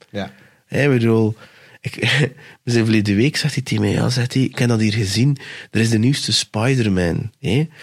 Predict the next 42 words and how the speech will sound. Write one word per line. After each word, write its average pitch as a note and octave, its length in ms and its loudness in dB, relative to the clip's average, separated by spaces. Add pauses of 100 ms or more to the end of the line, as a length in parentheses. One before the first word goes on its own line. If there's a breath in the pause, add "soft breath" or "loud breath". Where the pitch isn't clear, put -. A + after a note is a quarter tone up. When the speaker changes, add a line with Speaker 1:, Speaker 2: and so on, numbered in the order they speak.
(160 loud breath)
Speaker 2:
Dat A2 120 -6
is - 80 0
vanaf A2 340 2
negen B2+ 400 4
plus." - 480 -2 (480 loud breath)
Ja, - 300 -2
ja, F#2+ 260 -2
ik - 80 -14
zei, E2+ 200 -2
"Jules, A#2+ 380 2
ja, - 300 -4 (140)
ja, A2+ 180 -2
ik A#2 120 2
ben G#2+ 120 2
nog, A2 260 -4
ik A2+ 80 -6
ben G#2+ 100 0
nog - 220 -2
net A2+ 340 0
geen A2 220 2
zes, A#2+ 300 0
ja. A2+ 300 -2 (680 loud breath)
En G#2 140 -2
mag C3 320 2
ik C#3 140 -2
dat G2+ 140 2
niet?" F#2 160 0
Ik - 80 -12
zei, F#2 240 0
"Ja, G2+ 180 0
wie G2 120 -2
zegt F#2+ 300 -6
er A2+ 100 0
dat?" B2+ 240 0 (600 loud breath)
En, A2 220 2
eh, G#2+ 220 4
en G2+ 200 -2
wij A2+ 140 4
zijn B2 160 2
de G#2+ 80 0 (100)
<laughs> - 40 0
zondagochtend D#3 840 2